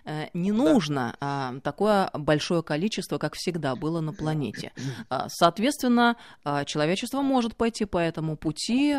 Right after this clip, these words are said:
Speaker 1: а, мультиплицируя роботов и снизив там градус заботы и социальной ответственности по отношению к обычному рядовому гражданину. И вот, э, здесь единственный, э, м, субъект, который может это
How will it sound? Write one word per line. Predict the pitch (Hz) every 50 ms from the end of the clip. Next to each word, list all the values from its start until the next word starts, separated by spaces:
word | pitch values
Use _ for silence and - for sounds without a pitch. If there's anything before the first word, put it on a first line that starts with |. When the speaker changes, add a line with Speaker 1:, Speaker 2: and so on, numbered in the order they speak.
| 247 - -
Speaker 1:
а, | - 143 147 143 143 143 143 135 135 139 - - - -
мультиплицируя | - 165 160 156 175 - 175 165 - - 160 143 143 139 139 147 175
роботов | 254 294 240 240 226 - 220 220 202 - - -
и | - 165 165 165 160 160 151 151 147 - - - -
снизив | - - - 190 185 214 196 175 156 - -
там | - 156 139 139 131 143 143
градус | - 175 190 170 160 151 143 139
заботы | 151 143 139 139 175 196 196 - 170 147 143 131 127 123
и | 131
социальной | - - 127 - - 151 147 147 147 143 143 135 127 - - - - - -
ответственности | - - - 143 170 220 214 - - 165 160 151 143 - - - - 143 139 139 139 143 -
по | 160 160 175 185 175 147
отношению | 139 - - 135 135 - - 180 185 180 170 160 151 - - - - - _
к | -
обычному | 143 147 175 190 - - 156 151 147
рядовому | 143 143 - 143 139 151 165 175 165 147
гражданину. | - 147 143 139 147 160 151 143 131 117 113 - - - - - - - - -
И | - - 170 170
вот, | 170 180 185 185 -
э, | 175 175 175 175 175
здесь | 165 190 196 196 -
единственный, | 202 180 214 214 196 - - - 175 170 170 170 170 - -
э, | - 165
м, | 156 156 151 143 - - 139 147 151 156
субъект, | - 185 175 180 180 170 - -
который | - 143 - 160 156 151 156
может | 165 180 180 165 143 147 - -
это | 147 143 - 156